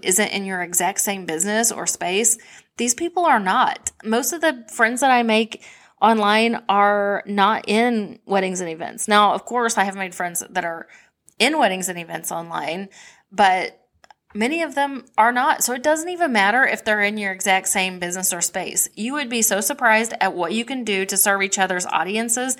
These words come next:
and basically, basically borrow each other's audiences for your own business's marketing. That's another perk of it. I have a blast being a part of it and watching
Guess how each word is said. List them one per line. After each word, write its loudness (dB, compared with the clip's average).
and 2
basically, 2
basically 0
borrow 4
each -6
other's 0
audiences -2
for -2
your 0
own 0
business's 0
marketing. -2
That's -2
another 2
perk -6
of -14
it. -6
I 4
have 0
a 2
blast 2
being 0
a -2
part 2
of 0
it 4
and -4
watching -4